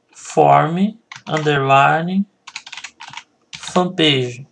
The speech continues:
que é a fanpage do curso. Aqui eu vou clicar em, ó, em Custom Page, pra mim poder colocar uma U R L.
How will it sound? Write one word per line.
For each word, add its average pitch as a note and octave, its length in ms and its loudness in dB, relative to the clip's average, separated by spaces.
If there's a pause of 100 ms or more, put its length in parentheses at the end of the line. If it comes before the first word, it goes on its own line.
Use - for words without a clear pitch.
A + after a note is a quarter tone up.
(300)
que - 80 -12
é B2 60 -4
a D3 280 0
fanpage D#3 420 0
do F3 180 -4
curso. C3 400 -8 (580)
Aqui A3+ 240 0
eu A#3+ 120 4
vou A3 160 2
clicar F#3+ 400 4
em, D#3 80 0
ó, D3+ 40 0
em D3 120 -4
Custom F#3+ 520 0
Page, E3+ 560 0 (200)
pra E3 100 -2
mim F3 100 0
poder F3 260 0
colocar F3 280 0
uma F3 240 0
U F#3+ 140 2
R F#3+ 260 2
L. C3+ 380 0